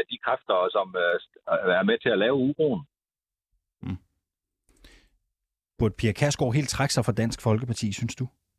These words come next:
Speaker 1: Ja, det synes jeg.
Speaker 2: Simpelthen helt
Speaker 1: Det
Speaker 2: ud?
Speaker 1: synes jeg. Det, ja, det, og det synes jeg, det meste af hovedbestyrelsen burde gøre.
Speaker 2: De skulle, de skulle simpelthen, er der no-, er der nogen i hovedbestyrelsen, der ikke skulle trække sig?
Speaker 1: Ja, der er nok...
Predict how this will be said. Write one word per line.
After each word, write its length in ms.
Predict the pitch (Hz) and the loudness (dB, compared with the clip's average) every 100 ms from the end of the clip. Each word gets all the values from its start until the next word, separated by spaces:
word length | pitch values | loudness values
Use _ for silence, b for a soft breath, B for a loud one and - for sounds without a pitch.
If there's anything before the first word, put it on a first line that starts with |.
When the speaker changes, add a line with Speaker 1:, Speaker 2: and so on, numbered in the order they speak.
| _ _ _ _ - | _ _ _ _ -2
Speaker 1:
Ja, 180 | - - - _ - | 0 0 -4 _ -10
det 100 | 110 | -6
synes 200 | 98 90 | -6 -8
jeg. 100 | - - _ | -12 -20 _
Speaker 2:
Simpelthen 340 | - 151 143 123 | 0 2 2 2
helt 160 | 165 | 2
Speaker 1:
Det 60 | 117 | 2
Speaker 2:
ud? 120 | 107 | 0
Speaker 1:
synes 60 | - | -2
jeg. 200 | 98 - - _ b b b - | -6 -6 -10 _ b b b 0
Det, 160 | 147 - | 2 2
ja, 160 | 151 143 | 0 0
det, 140 | - 123 | 0 2
og 120 | 131 | 2
det 100 | 143 | 2
synes 160 | 127 113 | 0 2
jeg, 80 | |
det 80 | 95 | 2
meste 180 | 104 - | 2 2
af 40 | 85 | 2
hovedbestyrelsen 480 | 104 82 95 80 | 0 0 -2 0
burde 140 | 71 73 | -4 0
gøre. 240 | 87 82 - _ _ _ _ - | 0 -2 -6 _ _ _ _ -6
Speaker 2:
De 60 | |
skulle, 180 | - 123 | 0 0
de 180 | - 113 | 0 -2
skulle 100 | - | 2
simpelthen, 300 | 143 143 123 | 2 2 0
er 100 | 113 | 2
der 0 | 123 | 2
no-, 40 | |
er 40 | 127 | 4
der 80 | 127 | 4
nogen 140 | 196 | 4
i 40 | |
hovedbestyrelsen, 500 | 185 214 - 165 127 | 2 0 0 0 2
der 60 | 131 | 0
ikke 100 | 180 | 0
skulle 120 | - 123 | -4 -4
trække 140 | 113 | -4
sig? 100 | - 90 _ _ _ _ _ _ _ B B B B _ _ | -4 -14 _ _ _ _ _ _ _ B B B B _ _
Speaker 1:
Ja, 240 | 76 104 151 | -2 2 2
der 100 | 110 | 2
er 200 | 127 110 | 2 0
nok... 200 | 92 107 | -2 -4